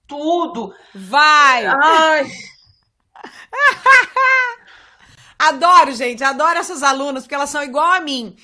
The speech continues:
Speaker 2: Eu era desse jeito, Aressa, eu era desse jeito. Desse jeito, agoniada, sabe? Agoniada, eu queria botar os carros na frente dos boi, e eu fazia tudo errado, e eu levava um monte de não, porque eu fazia errado.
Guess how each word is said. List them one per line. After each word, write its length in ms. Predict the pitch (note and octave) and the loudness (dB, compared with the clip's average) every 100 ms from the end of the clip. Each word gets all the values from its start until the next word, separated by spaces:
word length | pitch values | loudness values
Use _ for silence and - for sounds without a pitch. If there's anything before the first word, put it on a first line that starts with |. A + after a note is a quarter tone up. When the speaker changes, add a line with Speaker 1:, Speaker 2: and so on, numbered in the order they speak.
| - _ | -20 _
Speaker 2:
Eu 140 | - B3+ | -8 -4
era 180 | C#4 B3+ | -4 -6
desse 560 | A3 D4 E4+ - D#4 | -6 -4 -4 -8 -12
jeito, 480 | B3 G3+ A#3+ G#3 G3 | -12 -8 -8 -8 -12
Aressa, 500 | F3 E3 D3+ - D3+ | -14 -16 -18 -20 -20
eu 120 | - F#3+ | -16 -14
era 160 | G3 | -12
desse 440 | G3 G#3 B3 B3 A#3+ | -12 -8 -8 -10 -18
jeito. 480 | G3+ E3+ C#3+ _ _ - - _ _ | -14 -14 -16 _ _ -20 -20 _ _
Desse 260 | F3 F#3 F3+ | -18 -18 -20
jeito, 180 | D#3+ E3 | -18 -16
agoniada, 800 | F#3 G#3+ A3+ G#3+ G3+ F#3+ D#3+ | -14 -10 -6 -2 -2 -2 -8
sabe? 340 | D#3 F#3+ F3 E3+ | -14 -10 -10 -10
Agoniada, 520 | E3 F#3 F#3 F3 F3 | -14 -14 -12 -12 -12
eu 40 | F3 | -14
queria 180 | F#3 | -14
botar 260 | F3+ F#3 F#3+ | -14 -12 -12
os 120 | F3+ | -12
carros 240 | - F#3 F#3+ | -8 -8 -8
na 80 | F3+ | -16
frente 180 | F#3+ | -16
dos 140 | F3+ D#3+ | -16 -18
boi, 500 | D#3 G3 G3 F3 F3+ _ _ _ | -14 -12 -10 -10 -12 _ _ _
e 80 | G3+ | -14
eu 80 | G#3+ | -12
fazia 260 | G#3+ F#3+ | -12 -14
tudo 180 | G3 G3 | -16 -14
errado, 540 | G3 D#3+ F#3 F#3 F3+ F3+ | -14 -10 -6 -6 -6 -10
e 40 | |
eu 60 | F#3 | -14
levava 300 | F#3+ G3 F#3+ | -12 -12 -14
um 40 | |
monte 300 | F#3+ F#3+ F3+ | -14 -16 -18
de 120 | F3+ | -18
não, 260 | F#3+ F3+ F3+ | -14 -14 -14
porque 140 | - | -16
eu 60 | F3+ | -18
fazia 300 | F#3 F3 F3+ | -18 -14 -14
errado. 640 | F3 F3 E3+ E3+ E3 | -10 -8 -8 -10 -14